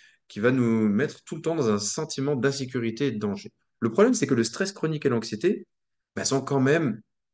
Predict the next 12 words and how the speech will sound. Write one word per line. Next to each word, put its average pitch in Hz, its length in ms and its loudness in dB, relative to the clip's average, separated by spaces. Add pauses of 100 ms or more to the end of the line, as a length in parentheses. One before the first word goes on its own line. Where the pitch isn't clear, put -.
(160)
euh, 95 200 2
beaucoup 139 300 -4
plus 160 160 -10
durs 151 160 -2
à 127 140 -2
percevoir, 131 600 -2
et 117 60 -2
beaucoup 113 300 -4
de 123 60 -6
gens 156 180 0
qui 117 140 -10
sont, - 380 -8